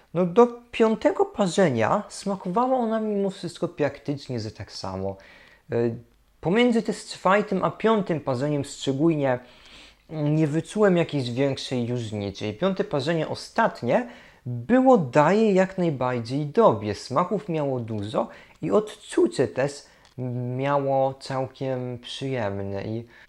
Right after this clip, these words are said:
czuję, że na spokojnie mógłbym ją jeszcze zaparzyć przez kilka parzeń i dalej smakowałaby dobrze, a więc jak najbardziej jest ona dość wydajna i przez te pięć parzeń piło mi się ją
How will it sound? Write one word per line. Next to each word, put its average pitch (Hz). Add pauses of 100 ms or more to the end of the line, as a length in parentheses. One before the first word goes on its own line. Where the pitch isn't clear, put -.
(100)
czuję, 262
że 226
na 220
spokojnie 208
mógłbym 180
ją 151
jeszcze 151
zaparzyć 135
przez -
kilka 131
parzeń 147
i 135
dalej 185
smakowałaby 123
dobrze, 104
a 110
więc 120 (460)
jak 202
najbardziej 143
jest 143
ona 123
dość 107 (300)
wydajna 135
i 131 (460)
przez -
te -
pięć 277
parzeń 139
piło 202
mi 160
się 156
ją 120